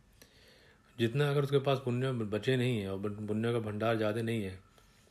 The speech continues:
तो एकदम से ये सारी चीज़ें तुरंत आ जाएंगी, और नहीं तो थोड़े टाइम बाद आ जाएंगी। व्यवहार में उसके परिवर्तन आ जाएगा। ये मैं जो करा रहा है वशीकरण, उसके उन लोगों के बारे में बता रहा हूँ,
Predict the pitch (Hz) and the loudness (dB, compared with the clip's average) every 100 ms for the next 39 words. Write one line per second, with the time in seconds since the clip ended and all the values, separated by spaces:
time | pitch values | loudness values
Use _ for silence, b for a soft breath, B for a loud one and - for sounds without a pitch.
0 | b _ - 113 110 135 123 127 123 117 | b _ -2 0 2 0 2 2 2 2
1 | 120 120 117 117 104 92 90 87 - b | 0 0 0 2 2 0 -4 -6 -12 b
2 | b b b - 120 123 135 131 - 104 | b b b 4 4 4 2 2 2 0
3 | - 104 117 120 123 123 123 123 - _ | 0 -2 0 0 0 -2 -4 -8 -14 _
4 | _ b b b b b - 113 113 131 | _ b b b b b 2 6 6 6
5 | 143 135 135 120 110 107 113 98 92 98 | 4 4 4 4 4 2 0 0 0 -2
6 | 107 135 139 143 - - 117 120 - 113 | 2 4 4 0 -6 -6 -4 0 4 8
7 | 131 139 139 123 123 123 135 113 - 127 | 8 8 4 2 2 2 2 0 -2 0
8 | 123 127 127 117 107 110 98 95 92 90 | 2 2 4 4 4 2 0 -2 -2 -6